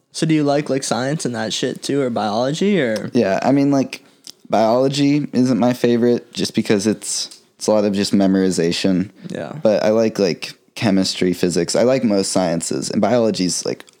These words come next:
Speaker 2: all right. It's just
Speaker 1: Yeah.
Speaker 2: the way that you learn it, where it's just memorizing a bunch of things, isn't my favorite.
Speaker 1: Yeah, you like more of, like, a process to learn,
Speaker 2: Yeah,
Speaker 1: maybe?
Speaker 2: yeah.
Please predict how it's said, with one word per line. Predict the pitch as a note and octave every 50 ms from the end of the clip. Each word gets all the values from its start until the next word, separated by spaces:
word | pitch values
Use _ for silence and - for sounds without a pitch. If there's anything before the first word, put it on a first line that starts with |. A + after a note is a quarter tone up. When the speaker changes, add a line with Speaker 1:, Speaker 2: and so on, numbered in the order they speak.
| -
Speaker 2:
all | G2 G2 F2+
right. | D#2 D2+ D#2+ E2 F#2 - - - _ -
It's | G2 - -
just | F2+ F2 - - - -
Speaker 1:
Yeah. | D3+ - _ _ _ _ _ _ _ _ _ _ _ _ -
Speaker 2:
the | - G#2
way | G2 G2 G2 G2+
that | G#2 G2+ F2+ -
you | - - G#2 G2+ F#2
learn | F2 F2 F2 F2
it, | F#2 F2+ -
where | D#2+ F2
it's | E2 -
just | - E2+ -
memorizing | F2 E2 E2+ E2 D#2+ E2 E2 E2+ D#2+ E2+ F2
a | E2+
bunch | - E2+ F2 -
of | F2+ -
things, | - F2 F2 E2+ F2 F#2 F2+ - - - - - -
isn't | F#2 E2+ - C#2+
my | D2 D2
favorite. | - - - A#1+ B1+ C2 - - - - - -
Speaker 1:
Yeah, | - B2+ A#2+
you | A2+ A#2 A#2 A#2
like | A#2+ A#2 A#2 A#2 A2+ -
more | A#2+ A#2 A2+ A2+
of, | G#2 -
like, | A2 A2 -
a | G#2
process | - - A2+ G#2 G#2+ A2+ - - A2+ A2 - -
to | - A2+
learn, | A#2 A#2 A#2 A2+ A2+
Speaker 2:
Yeah, | - G#2 - F#2 E2 D2+
Speaker 1:
maybe? | C#2+ D#2
Speaker 2:
yeah. | E2+ B1+ B1+ -